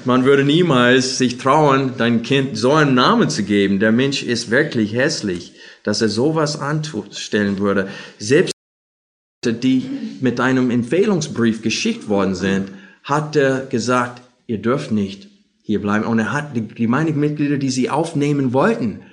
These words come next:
hat er gesagt, „Wenn du das tust, kommst du unter Gemeindezucht.“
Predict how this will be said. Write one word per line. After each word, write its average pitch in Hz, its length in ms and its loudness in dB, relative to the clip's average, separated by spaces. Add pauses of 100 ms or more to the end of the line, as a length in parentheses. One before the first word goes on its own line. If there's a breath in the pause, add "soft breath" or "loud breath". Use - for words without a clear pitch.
hat 139 180 -6
er 135 60 0
gesagt, 127 460 0 (160 loud breath)
„Wenn 151 100 2
du 202 80 4
das 196 220 0
tust, - 400 -2 (960)
kommst 117 220 -4
du 127 40 0
unter 123 160 -2
Gemeindezucht.“ 131 840 -8